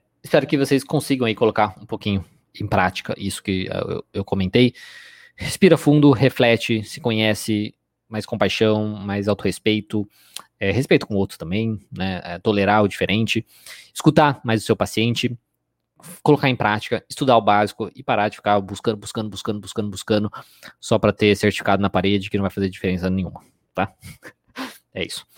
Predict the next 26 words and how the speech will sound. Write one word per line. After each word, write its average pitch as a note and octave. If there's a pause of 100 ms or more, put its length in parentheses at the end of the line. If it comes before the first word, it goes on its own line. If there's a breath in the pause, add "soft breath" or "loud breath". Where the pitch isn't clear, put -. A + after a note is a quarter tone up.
(260 loud breath)
Bom, G3
pessoal, D#3
é D#3
isso. E3
Uma C3+
boa C#3+
noite C3+
pra C3
vocês, D3
um A#2
bom C3
trabalho G#2+
amanhã, C#3+
bom G#2+
descanso, D#3 (760)
bons F#2+
estudos, C#3 (340)
qualquer F2
coisa F#2
assim. C3 (240)
E C#3
é -
isso. - (460 loud breath)
Uma A2+
boa D#3+
noite D#3+